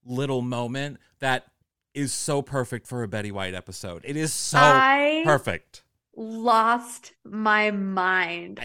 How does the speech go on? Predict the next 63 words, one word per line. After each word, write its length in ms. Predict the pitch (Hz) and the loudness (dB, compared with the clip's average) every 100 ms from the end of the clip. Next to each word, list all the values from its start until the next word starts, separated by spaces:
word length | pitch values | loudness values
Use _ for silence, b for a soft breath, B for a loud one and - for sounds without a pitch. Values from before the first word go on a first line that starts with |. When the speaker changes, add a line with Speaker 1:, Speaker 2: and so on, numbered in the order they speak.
| 233 | 0
Speaker 1:
I 100 | 233 | 0
Speaker 2:
I 20 | |
love 260 | 240 247 240 | 2 2 2
it. 140 | 233 | 0
She 140 | 233 | -2
walks 280 | 247 226 233 | -2 -2 0
out. 180 | 220 196 247 | 0 0 0
"I 60 | |
just 180 | 269 277 | 0 0
love 320 | 240 254 277 | -2 2 4
it 80 | 254 | 4
when 140 | 202 202 | -2 -4
you 80 | |
put 220 | 208 226 - | -4 -6 -6
whipped 220 | 202 - | -8 -6
cream 320 | - 247 240 | -2 0 0
on 160 | 180 175 | -2 -4
them." 280 | 175 165 175 | -6 -6 -2
Speaker 1:
I 80 | 135 | 0
mean, 100 | 135 | 4
Speaker 2:
I 720 | 214 226 240 254 254 262 285 - | 6 6 6 4 2 -2 -6 -4
Speaker 1:
and 100 | 151 | 0
what's 180 | 180 - | 0 2
so 120 | 208 | -2
great 240 | 185 202 | 0 -2
about 160 | 196 175 | 0 0
it 20 | |
is 60 | 214 | 4
Speaker 2:
died. 420 | 196 175 175 208 | 4 4 0 -4
Speaker 1:
it's 140 | 160 | -6
kind 280 | - 165 180 | -6 -6 -6
of 120 | 233 190 | -6 -4
like 260 | 156 143 | -4 -4
the 80 | 147 | -8
whole 200 | 131 135 | -6 -8
Cheers 420 | - 143 143 147 | -8 -8 -8 -8
element 460 | 98 107 104 95 71 | -8 -8 -8 -10 -12
of, 340 | 107 107 98 - _ _ _ | -10 -10 -10 -18 _ _ _
of 220 | 117 107 | -8 -8
Ted 180 | 123 127 | -8 -10
Danson 380 | 123 117 - 113 | -8 -8 -10 -10
and 200 | 110 104 | -8 -10
Shelley 260 | 117 110 | -10 -10
Long, 260 | 107 110 113 | -10 -8 -8
'cause 140 | 107 | -10
Shelley 240 | 101 113 110 | -12 -10 -8
Long 200 | 107 107 | -8 -8
was 140 | 104 | -8
so 320 | - - 113 | -8 -8 -8
uptight 440 | 107 101 110 110 104 | -8 -10 -10 -10 -10
and 120 | 101 | -12
Angela 440 | 107 123 117 107 98 | -10 -10 -8 -10 -10
is 140 | 104 | -10
so 340 | - - 120 | -12 -10 -8
uptight 440 | 110 - 113 120 98 | -8 -10 -8 -8 -8
that 100 | - | -14
the 80 | 107 | -12
fact 280 | 135 127 | -8 -8
that 120 | - 135 | -8 -10
she 240 | - 135 | -10 -8
would 200 | 131 135 | -6 -6
be 80 | 120 | -8
caught 440 | 113 - 139 156 | -12 -8 -4 -4